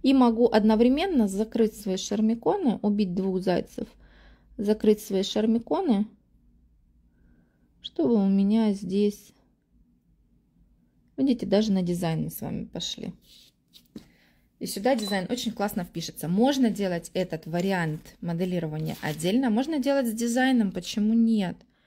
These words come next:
Почему нет? Я обожаю дизайны, я всегда, если есть возможность и согласен клиент, всегда добавляю, эм, что-нибудь, хоть что-нибудь, хоть пару каких-нибудь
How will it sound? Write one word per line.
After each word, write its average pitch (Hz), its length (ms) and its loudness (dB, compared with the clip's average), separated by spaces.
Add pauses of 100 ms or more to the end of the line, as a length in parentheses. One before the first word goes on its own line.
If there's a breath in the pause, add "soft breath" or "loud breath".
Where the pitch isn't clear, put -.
(400)
Почему 262 320 0
нет? 202 200 2
Я 240 140 2
обожаю 233 360 4
дизайны, 220 480 0
я 208 220 4
всегда, 208 420 -4 (360 loud breath)
если 208 280 -2
есть 208 360 0
возможность 185 440 -6
и - 60 -16
согласен 175 460 -8
клиент, 240 400 0
всегда 214 340 0
добавляю, 202 760 2 (480 loud breath)
эм, 170 920 -4
что-нибудь, 220 760 2
хоть 185 180 -2
что-нибудь, 202 580 2
хоть - 220 -4
пару 220 320 2
каких-нибудь 196 680 -2